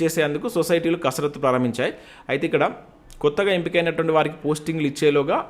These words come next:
అప్పటికే పనిచేస్తున్నటువంటి ఎవరైతే టీజీటీ, పీజీటీ, ఆ, and జూనియర్ లెక్చరర్స్ పదోన్నతులు ఇవ్వాల్సి ఉంది. So ఇప్పటికే బీసీ గురుకుల సొసైటీలో పదోన్నతుల ప్రక్రియ దాదాపుగా ముగియగా ఎస్సీ, ఎస్టీ, మైనారిటీ సాధారణ గురుకుల సొసైటీలు కూడా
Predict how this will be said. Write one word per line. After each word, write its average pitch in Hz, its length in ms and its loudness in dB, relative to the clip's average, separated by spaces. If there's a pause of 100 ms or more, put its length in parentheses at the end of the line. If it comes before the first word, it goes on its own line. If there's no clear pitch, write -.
అప్పటికే 175 460 -2
పనిచేస్తున్నటువంటి 151 880 0
ఎవరైతే 143 380 2
టీజీటీ, 143 400 -4
పీజీటీ, 131 440 -4
ఆ, 113 500 -6
and 113 140 -2 (100)
జూనియర్ 147 280 0
లెక్చరర్స్ 131 440 -4
పదోన్నతులు 120 400 -2
ఇవ్వాల్సి 113 320 -2
ఉంది. 82 180 -6 (380)
So 135 60 -4
ఇప్పటికే 170 340 0
బీసీ 165 420 -4
గురుకుల 156 360 0
సొసైటీలో 143 640 -2
పదోన్నతుల 151 540 0
ప్రక్రియ 135 360 -2
దాదాపుగా 139 640 0 (140)
ముగియగా 131 440 -2 (300)
ఎస్సీ, 175 300 2
ఎస్టీ, 175 360 -2 (200)
మైనారిటీ 151 540 -2
సాధారణ 156 480 2
గురుకుల 143 320 0
సొసైటీలు 131 520 -4
కూడా 131 280 -2